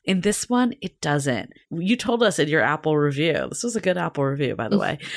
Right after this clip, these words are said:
Speaker 1: you told us that the relationship didn't work. So that's all you need to know. And if you're okay moving forward with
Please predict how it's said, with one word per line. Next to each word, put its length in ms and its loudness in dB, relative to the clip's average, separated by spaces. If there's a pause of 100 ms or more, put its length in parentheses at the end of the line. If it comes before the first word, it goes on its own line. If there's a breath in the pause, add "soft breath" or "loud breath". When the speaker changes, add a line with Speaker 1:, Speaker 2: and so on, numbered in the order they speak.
(180 loud breath)
Speaker 1:
you 180 2
told 380 0
us 280 -2
that 260 0
the 100 2
relationship 640 2
didn't 280 -6
work. 440 -8
So 140 -4
that's 180 0 (120)
all 580 0
you 140 0
need 220 2
to 100 -6
know. 400 -2 (100)
And 100 2
if 140 0
you're 340 2
okay 560 0
moving 400 -2
forward 920 0 (360 soft breath)
with 200 0